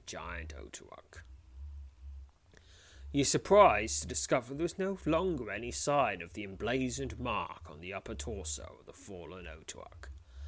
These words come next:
After poking around the remains of the toppled giant for nearly a minute, you're about to abandon the search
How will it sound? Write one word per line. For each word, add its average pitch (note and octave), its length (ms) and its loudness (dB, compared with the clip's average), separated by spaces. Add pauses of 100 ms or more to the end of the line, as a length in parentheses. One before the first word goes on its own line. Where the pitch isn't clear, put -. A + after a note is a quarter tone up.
(380)
After - 180 -4
poking E3+ 480 6
around C#3+ 400 8
the C3+ 100 4
remains B2 520 2
of G#2 80 -8
the - 60 -16
toppled B2 400 2
giant A#2 400 -2
for G#2 100 -12
nearly A2 460 -6
a G2+ 100 -4
minute, E2+ 500 -8 (240)
you're - 100 2
about A3 200 6
to D#3 100 0
abandon C#4+ 480 0
the - 60 -16
search - 540 -12